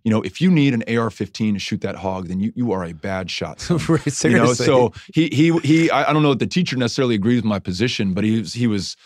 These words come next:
Speaker 1: saying, "Look, you, you don't need that really for, for any reason." And, and he would have the basis in it, right? He, he carried a, a variant of that in Vietnam. And I've had veterans who've come up to me and said, "You know,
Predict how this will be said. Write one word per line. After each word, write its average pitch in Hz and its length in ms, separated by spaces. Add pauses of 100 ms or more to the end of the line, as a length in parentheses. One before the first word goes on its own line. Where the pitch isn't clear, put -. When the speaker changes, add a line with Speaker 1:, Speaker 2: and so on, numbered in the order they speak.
(120)
Speaker 1:
saying, 110 260
"Look, 113 200
you, 127 120
you 127 80
don't 143 260
need 101 260
that 90 240
really 110 320
for, - 280
for - 200
any 101 180
reason." 98 380 (320)
And, 160 240
and 160 100
he 180 80
would 202 120
have 175 120
the 160 80
basis 147 400
in 95 80
it, 87 40
right? 120 280
He, - 160
he 143 140
carried 135 520
a, 107 200
a 101 40
variant 107 560
of 87 140
that 92 360 (360)
in 95 160
Vietnam. 90 640 (320)
And 127 100
I've 110 60
had 139 200
veterans 120 280
who've 98 100
come 107 180
up 101 120
to - 100
me 98 80
and 95 100
said, 104 200
"You 123 60
know, 113 200